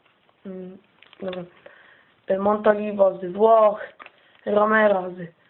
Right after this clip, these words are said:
Argentyny, Aquai chyba tak z Kolumbii i Thiago Silva z Brazylii. Y, okej, no i kartą specjalną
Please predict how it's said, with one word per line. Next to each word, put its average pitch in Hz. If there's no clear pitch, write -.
Argentyny, 208
Aquai 202
chyba 190
tak 190
z -
Kolumbii 214
i 220
Thiago 196
Silva 180
z 175
Brazylii. 202
Y, 196
okej, 247
no -
i 226
kartą 226
specjalną 226